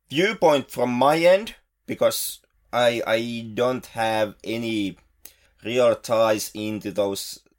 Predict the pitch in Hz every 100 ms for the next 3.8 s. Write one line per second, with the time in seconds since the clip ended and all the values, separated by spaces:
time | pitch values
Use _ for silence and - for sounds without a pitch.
0 | _ - 104 - 123 127 120 110 98 90
1 | - - 98 95 90 - 101 - 120 139
2 | 139 - 101 98 - 98 92 - 101 95
3 | _ _ - - 143 139 156